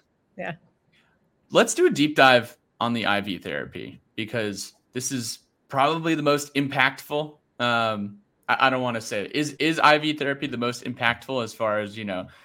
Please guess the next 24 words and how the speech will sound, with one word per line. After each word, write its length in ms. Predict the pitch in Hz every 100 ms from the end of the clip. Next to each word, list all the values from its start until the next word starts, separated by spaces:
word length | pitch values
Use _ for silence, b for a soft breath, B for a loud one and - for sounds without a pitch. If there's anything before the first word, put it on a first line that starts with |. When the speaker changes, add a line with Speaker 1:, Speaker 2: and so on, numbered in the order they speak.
| b
Speaker 2:
you 120 | - 107
go 240 | 110 113
in 180 | 110 110
and 140 | 101
you 60 | 95
choose 280 | - 107 104
one 120 | 101
of 80 | 95
the 80 |
four, 460 | 92 101 95 92 - b b b -
um, 380 | 95 90 87 -
are 60 | 104
you 100 | 98
probably 360 | 110 104 101
getting 320 | 101 101 98 98
the 80 |
most, 440 | 95 95 92 - - _ _ _ _ _
uh, 260 | - 95 90
work 380 | 104 110 120 -
done 460 | 123 123 123 127 - _ _
positively 640 | 131 117 120 - 127 117
to 140 | 120 113
your 100 | 110
body? 400 | 104 107 110